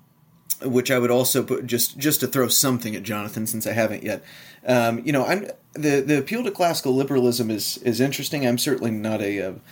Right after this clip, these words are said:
proponent of classical liberalism, but even the, you know, the words of the Declaration, "Life, liberty, and happiness," um,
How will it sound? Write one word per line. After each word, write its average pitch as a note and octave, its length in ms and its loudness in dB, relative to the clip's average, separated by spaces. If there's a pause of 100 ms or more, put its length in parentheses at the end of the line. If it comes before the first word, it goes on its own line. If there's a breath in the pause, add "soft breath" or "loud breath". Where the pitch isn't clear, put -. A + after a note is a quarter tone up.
(320 loud breath)
proponent E3 460 0
of A2+ 100 -4
classical A2+ 400 0
liberalism, A2 480 0
but A#2+ 120 0
even G3 280 -2
the, C#3+ 160 4
you C3+ 120 -2
know, A#2+ 100 2
the A2 120 -4
words A#2 300 0
of G2+ 60 -6
the G2+ 80 -6
Declaration, A2 760 0
"Life, G#2+ 300 -2
liberty, G#2 320 -2
and G2+ 120 -8
happiness," G#2+ 680 0 (500 loud breath)
um, A2+ 400 2